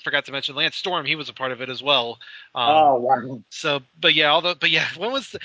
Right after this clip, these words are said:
Speaker 1: when have, when would you ever see a time when a guy, when guys like Chavo Guerrero and, you know, Sean Stasiak and, and I think Kanyon was there too, um,
Speaker 2: Yeah.
Speaker 1: beating up on The Undertaker. Um,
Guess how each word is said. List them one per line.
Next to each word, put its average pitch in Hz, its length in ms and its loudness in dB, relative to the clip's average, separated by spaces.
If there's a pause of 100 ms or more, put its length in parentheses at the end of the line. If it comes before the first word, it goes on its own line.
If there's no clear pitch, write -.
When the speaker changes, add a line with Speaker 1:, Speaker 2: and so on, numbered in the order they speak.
(140)
Speaker 1:
when 208 180 -4
have, 254 320 -2
when 190 160 -6
would 226 100 -8
you 233 80 2
ever 220 140 0
see 202 180 -4
a 180 40 4
time 165 340 0
when 156 80 -2
a 151 60 2
guy, 160 280 2
when 165 140 -10
guys 170 240 0
like 160 120 0
Chavo 185 380 0
Guerrero 156 680 -4
and, 135 220 -4 (260)
you 151 80 -4
know, 123 240 -8
Sean 185 360 2
Stasiak 156 960 -2
and, 151 180 -2 (300)
and 160 100 -2
I 160 60 2
think 214 180 -6
Kanyon 196 480 -2
was 147 180 -10
there 143 200 -4
too, 156 440 -6 (220)
um, 139 400 -2
Speaker 2:
Yeah. 151 180 6
Speaker 1:
beating 185 240 0
up 185 200 -2
on 185 120 2
The 165 140 0
Undertaker. 143 800 -2 (320)
Um, 127 400 -4